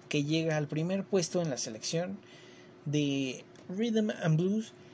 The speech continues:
y con este éxito debuta en abril del año siguiente en el Teatro Apolo de Harlem. James Brown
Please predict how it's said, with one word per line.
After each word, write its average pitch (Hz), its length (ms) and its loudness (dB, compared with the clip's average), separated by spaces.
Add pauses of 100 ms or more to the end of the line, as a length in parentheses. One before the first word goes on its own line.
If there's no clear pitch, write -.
(400)
y 190 100 -4
con 160 220 0
este 190 400 0
éxito 202 500 -2
debuta 170 560 0
en 156 160 -2
abril 160 400 -4
del 143 180 0
año 160 400 -2 (160)
siguiente 175 600 -2
en 175 100 -2
el 127 160 -4
Teatro 151 420 -4
Apolo 202 520 -2
de 156 280 -6
Harlem. 131 280 -4 (2500)
James 214 340 2
Brown 180 320 4